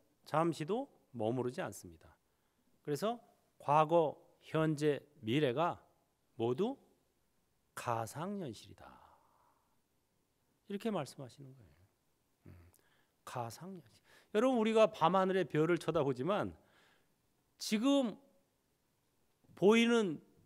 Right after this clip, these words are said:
별들이 지금 있는 별들이 아니에요.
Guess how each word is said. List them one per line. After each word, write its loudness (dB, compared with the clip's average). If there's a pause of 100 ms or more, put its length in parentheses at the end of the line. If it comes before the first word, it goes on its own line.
(380)
별들이 6 (1160)
지금 4
있는 6
별들이 4
아니에요. 0